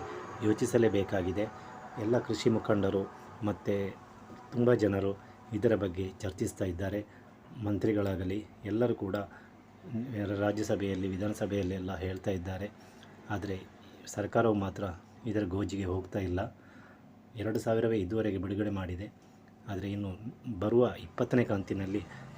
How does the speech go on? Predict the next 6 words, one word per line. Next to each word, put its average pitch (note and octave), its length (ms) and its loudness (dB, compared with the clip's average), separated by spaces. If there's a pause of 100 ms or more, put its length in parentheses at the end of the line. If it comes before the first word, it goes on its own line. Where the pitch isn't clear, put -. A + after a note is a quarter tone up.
(100)
ನಾಲ್ಕು A2 260 2
ಸಾವಿರವನ್ನು F#2+ 600 -2 (420)
ಬಿಡುಗಡೆ A2 400 6
ಮಾಡಿದರೆ G2 380 -2 (340)
ತುಂಬ A2+ 300 4
ರೈತ, G2+ 200 -2